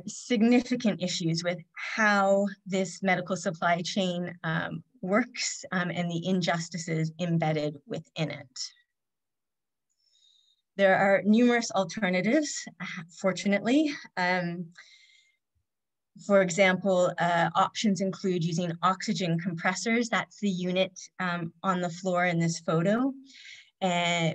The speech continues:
where ambient oxygen is drawn from the air. These, um,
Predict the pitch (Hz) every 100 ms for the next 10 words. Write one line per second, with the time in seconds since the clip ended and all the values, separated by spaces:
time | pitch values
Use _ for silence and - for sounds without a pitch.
0 | 190 180 170 170 - 202 208 202 202 190
1 | - 180 - - 185 220 226 185 165 175
2 | 175 175 180 175 190 165 156 151 160 156
3 | 185 269 269 - _ - - - - _
4 | 202 196 190 190 185 170 165 - _ 185
5 | 175 170 175 175